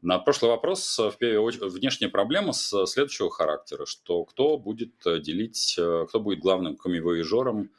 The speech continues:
российско-, российских нефти, га-, газовых, э, поставок, э, металлургии, по-, с-, и прочего сырья на Запад.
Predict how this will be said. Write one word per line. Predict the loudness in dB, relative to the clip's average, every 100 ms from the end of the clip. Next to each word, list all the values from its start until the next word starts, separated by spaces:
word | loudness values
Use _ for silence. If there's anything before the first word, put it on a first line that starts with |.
| _ _
российско-, | -2 0 0 -4 0 2
российских | 2 0 -4 -6 -6 -12 -8
нефти, | -6 -4 -2 -2 -4 -8
га-, | -4 0 0
газовых, | 0 0 0 -4 -6 -8 -6
э, | -2 -2 0
поставок, | -2 2 2 4 0 -6 _ -20 -20 _
э, | 0 2 2 2 -2 -4
металлургии, | -8 -6 -2 -2 -2 0 2 2 -2 -4 -2
по-, | 0 2 0 -2
с-, | -4 -4 -2 -2 -2
и |
прочего | 0 -2 -2 -8
сырья | -6 -4 0 0
на | 0 -4
Запад. | -4 -8 -14